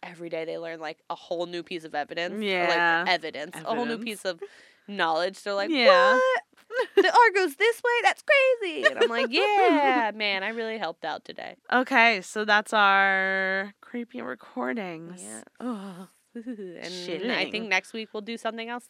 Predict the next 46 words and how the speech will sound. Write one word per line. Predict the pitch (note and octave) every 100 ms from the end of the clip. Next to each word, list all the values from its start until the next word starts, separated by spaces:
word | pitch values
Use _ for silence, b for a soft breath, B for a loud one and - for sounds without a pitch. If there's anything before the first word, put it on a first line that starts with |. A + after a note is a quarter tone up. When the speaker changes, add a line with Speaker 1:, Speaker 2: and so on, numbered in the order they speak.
| _
Speaker 1:
that's | F3 -
kinda | - D#3+
creepy | D#3+ E3+ - D3+
and | C#3 F2+ - F2
not, | - C#5+
maybe | C#4 F#3+ G3 G#3+
Speaker 2:
Yeah. | G#3+
Speaker 1:
not | A3
murder | A3+ G#3
related. | D#3 D3+ - -
I |
don't | F#4+
know. | G#4
Speaker 2:
Exactly. | D4 E4+ G4 B4+ F3+ F3
Speaker 1:
We'll | C#4+
see. |
We'll, | C4+
we'll | C#4+
figure | D#4 D#4
it | D#4+
out. | D4 - b b b b b _
Speaker 2:
Yes. | D#3+ D#3+ -
Speaker 1:
It'll | G3
be | G#3+
a | A#3
Speaker 2:
We | G#3+
will, | G#3
we'll | - D4+ A3
figure | - A3+ G3+
Speaker 1:
surprise. | G3 F3
Speaker 2:
out | D#3+
what | E3
we're | D#3+
doing | D#3+ D#3+ C#3+
next | C#3 C#3 -
week. | - - -
I'm | A3
Speaker 1:
Yeah, | A3+ G#3
well, | A3
next | A#3+ D4 -
week's | G4
Valentine's. | - G3+ G3+ F#3+ E3+ C3+ F2 - _ B B B -
Speaker 2:
It | C4+
is. | C#4 A#3 F#3 F3+
Speaker 1:
Okay. | -
Speaker 2:
Um, | G3 F#3 F#3 G3